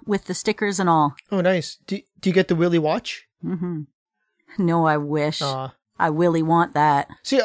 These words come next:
Speaker 2: I'm, I'm still hung up on this whole "if I were nine again." I'm like, um, <laughs> so I'm, I'm still kind of thinking, like, well, let's see. If I were nine, um,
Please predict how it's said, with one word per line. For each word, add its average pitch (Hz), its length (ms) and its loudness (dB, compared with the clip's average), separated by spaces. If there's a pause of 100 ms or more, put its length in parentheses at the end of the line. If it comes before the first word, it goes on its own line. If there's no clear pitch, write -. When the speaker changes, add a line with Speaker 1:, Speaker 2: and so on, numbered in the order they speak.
(120)
Speaker 2:
I'm, 254 160 4
I'm 254 120 2
still 320 240 2
hung 233 200 2
up 233 160 4
on 220 100 4
this 214 160 2
whole 196 360 6
"if 190 160 0
I 190 80 6
were 180 140 2
nine 180 220 4
again." 143 440 0 (640)
I'm 185 160 4
like, 202 420 0 (480)
um, 180 400 2 (140)
<laughs> - 800 -4
so 240 220 0
I'm, 226 180 2
I'm 220 140 2
still 226 340 4
kind 233 220 4
of 220 80 0
thinking, 220 360 0
like, 196 540 -2
well, 190 400 0 (160)
let's - 160 -8
see. 180 400 -4 (680)
If 196 340 2 (100)
I 202 240 4
were 180 360 2
nine, 180 800 0 (580)
um, 165 580 0